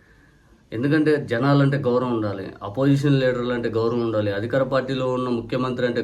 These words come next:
గౌరవం ఉండాలి. జగన్మోహన్ రెడ్డి గారు ముఖ్యమంత్రిగా ఉన్నప్పుడు చెత్త నా కొడుకు, చెత్త ముఖ్యమంత్రి, ఐదని జగన్మోహన్ రెడ్డి గారు నానా బూతులు తిట్టారు. వ్యక్తిగతంగా కూడా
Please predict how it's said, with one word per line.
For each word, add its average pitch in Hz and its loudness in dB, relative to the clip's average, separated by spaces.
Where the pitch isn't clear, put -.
గౌరవం 110 0
ఉండాలి. 107 -2
జగన్మోహన్ 131 0
రెడ్డి 131 -2
గారు 123 2
ముఖ్యమంత్రిగా 139 -2
ఉన్నప్పుడు 143 0
చెత్త 135 0
నా 127 0
కొడుకు, 107 -6
చెత్త 135 -2
ముఖ్యమంత్రి, 107 -4
ఐదని 139 2
జగన్మోహన్ 139 2
రెడ్డి 127 -2
గారు 117 2
నానా 170 6
బూతులు 135 0
తిట్టారు. 104 -10
వ్యక్తిగతంగా 147 2
కూడా 160 6